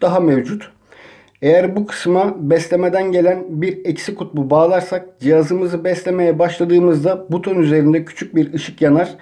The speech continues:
Beslemeye bağlı olduğundan emin oluruz. Yapılması şart değil. Ben bağladım, siz de bağlayabilir. Hatta sigorta da ilave edebilirsiniz. Tercih sizin.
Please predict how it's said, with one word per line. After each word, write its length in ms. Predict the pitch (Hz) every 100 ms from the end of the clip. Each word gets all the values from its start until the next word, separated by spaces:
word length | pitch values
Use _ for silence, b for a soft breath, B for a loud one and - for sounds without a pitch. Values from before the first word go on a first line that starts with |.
| B B B 120
Beslemeye 640 | 175 185 175 160 151 139
bağlı 260 | 170 175
olduğundan 500 | 165 147 135 151 196 -
emin 240 | 196 190 165
oluruz. 400 | 120 104 - -
Yapılması 560 | 151 175 185 180 - 135
şart 380 | - 196 196
değil. 300 | 190 202 202 - b b b
Ben 280 | 165 202 196
bağladım, 500 | 175 160 156 190 202
siz 260 | - 190 180
de 140 | 170
bağlayabilir. 600 | 170 165 160 156 147 185 185
Hatta 340 | 180 185 180
sigorta 480 | 175 185 185 180 165
da 60 |
ilave 360 | 160 160 160 190
edebilirsiniz. 800 | 175 175 165 156 - 117 120 -
Tercih 320 | - 165 151 170
sizin. 440 | 175 156 110 98